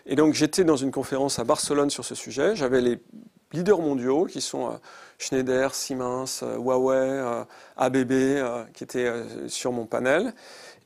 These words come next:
Et, euh, j'ai été totalement stupéfait de voir qu'en fait, des plans de pilotage de demande, il n'y en avait pas. En tout cas, il n'y en avait pas au-delà des gros acteurs industriels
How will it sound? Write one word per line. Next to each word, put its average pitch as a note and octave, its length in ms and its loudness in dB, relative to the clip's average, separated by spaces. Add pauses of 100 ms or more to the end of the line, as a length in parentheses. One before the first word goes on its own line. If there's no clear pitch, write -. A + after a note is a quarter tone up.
(100)
Et, D3+ 220 6
euh, C#3 40 2 (200)
j'ai C#3 160 0
été F3 220 0
totalement F#3 400 4
stupéfait D3+ 420 0
de F#3+ 80 6
voir F3 180 4
qu'en C#3+ 140 -2
fait, - 400 0
des C#3 340 -6
plans E3 240 2
de D#3 60 2
pilotage C#3 460 -4
de B2 80 -6
demande, D3 400 0 (420)
il C3+ 80 -2
n'y C3+ 40 4
en B2+ 40 2
avait A#2 120 0
pas. - 260 -8 (180)
En B2 80 -8
tout B2 100 -12
cas, E3 160 4
il D#3+ 60 2
n'y D3+ 80 2
en C3 80 0
avait A#2+ 240 0
pas D3+ 560 4
au-delà B2+ 480 4
des A#2+ 220 -4
gros C3 260 0
acteurs B2 280 -2
industriels A#2 760 -2